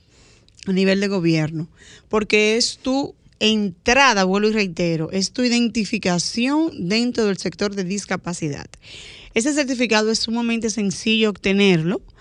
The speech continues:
Mucha gente me pregunta y me manda por mensaje, por D M y por privado, "Marixa, pero yo no tengo la cita, no puedo hacer la cita".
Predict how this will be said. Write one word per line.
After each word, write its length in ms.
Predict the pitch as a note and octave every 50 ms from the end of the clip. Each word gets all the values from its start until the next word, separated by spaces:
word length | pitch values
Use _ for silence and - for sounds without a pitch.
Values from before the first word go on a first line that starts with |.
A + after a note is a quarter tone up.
| - - - - - -
Mucha 260 | A3 G3 A3+ A3+ A3+
gente 180 | A#3 A#3 A3 A3+
me 100 | A3+ A3+
pregunta 560 | G#3 G#3+ G#3 G#3+ A3 A3 A3 A3 G#3 - A3
y 40 | G#3+
me 100 | G#3 F#3+
manda 280 | F#3 F3+ F#3 F#3+ G3 F#3+
por 180 | G3 G#3 F#3+
mensaje, 400 | G3 G3 F#3+ E3+ - F#3+ F#3+ G3
por 160 | F#3 G3 F#3+ F#3
D 140 | F#3+ F#3+
M 140 | F#3+ G3+ G3+
y 40 | F#3
por 140 | G3 G3 F#3
privado, 300 | F#3+ G3 F#3+ F#3+ G3 G3+
"Marixa, 440 | G#3+ A3+ A#3+ C4+ C4+ - - C4+ A#3+
pero 160 | B3 A3+ A3+
yo 100 | A3 A3+
no 120 | A#3 A#3
tengo 180 | A#3 A#3+ A#3+ B3
la 120 | B3 A#3+
cita, 260 | A3+ - C4 B3+ B3+
no 100 | A#3 A3
puedo 100 | G3 G#3
hacer 180 | G#3 - - G#3
la 120 | G#3+ G3+
cita". 360 | F#3 - G3 E3+ D#3+ D#3+ D3+